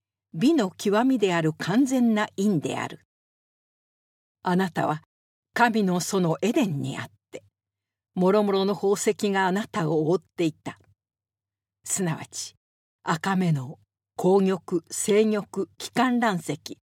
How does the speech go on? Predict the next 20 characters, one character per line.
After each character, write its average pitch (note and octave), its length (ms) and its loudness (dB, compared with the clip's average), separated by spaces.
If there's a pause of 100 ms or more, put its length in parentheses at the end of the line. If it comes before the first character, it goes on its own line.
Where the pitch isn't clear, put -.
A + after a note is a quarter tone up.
(180)
緑 F#3+ 220 2
柱 C#4 300 -4
石、 - 460 -10
縞 G#3+ 400 0
目 B3 140 -2
の、 - 300 -8 (280)
サ - 220 -4
フ E3 80 -12
ァ B3+ 160 -2
イ D#3 180 -6
ア、 - 80 -10 (200)
ザ D#3+ 200 -2
ク - 180 -6
ロ B3 140 0
石、 - 420 -6
エ D#3+ 120 -2
メ G3+ 160 0
ラ G#3+ 140 -8
ル C3+ 180 -14
ド。 - 140 -18